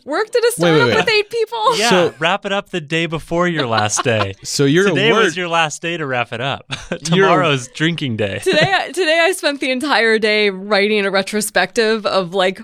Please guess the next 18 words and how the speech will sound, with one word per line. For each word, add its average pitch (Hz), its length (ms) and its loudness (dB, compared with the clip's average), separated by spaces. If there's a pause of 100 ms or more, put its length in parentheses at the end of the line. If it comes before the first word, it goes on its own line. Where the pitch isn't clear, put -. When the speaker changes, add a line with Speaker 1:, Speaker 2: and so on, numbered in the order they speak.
(140)
Speaker 1:
where 208 560 2
we've 196 420 -4
come 202 580 2
in 185 120 0
the 202 80 0
last 190 460 -2
eighteen 190 420 0
months 180 320 0
in 185 160 2
terms 175 420 0
of 170 140 -4
sort 160 240 -2
of 160 140 -6
how 170 200 -2
we 170 180 0
understand 156 800 0
Stellar 156 500 0
and, 165 200 -2